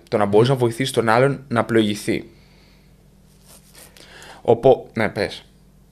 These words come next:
Speaker 2: Όχι, θα συνέχιζα πάνω σε αυτό. Πάμε.
Speaker 1: Οπότε για μένα,
Speaker 2: Πολύ
Speaker 1: για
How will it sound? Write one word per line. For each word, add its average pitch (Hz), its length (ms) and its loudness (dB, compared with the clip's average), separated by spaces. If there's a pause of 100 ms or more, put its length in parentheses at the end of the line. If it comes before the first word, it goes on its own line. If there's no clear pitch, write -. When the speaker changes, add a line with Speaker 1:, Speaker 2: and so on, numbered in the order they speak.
Speaker 2:
Όχι, 202 240 -6
θα 220 120 -4
συνέχιζα 208 340 0
πάνω 180 120 0
σε 175 60 -8
αυτό. 127 180 -4
Πάμε. 110 240 -4 (920)
Speaker 1:
Οπότε 117 300 2
για 98 180 0
μένα, 104 520 -2 (340)
Speaker 2:
Πολύ - 160 0
Speaker 1:
για 90 40 4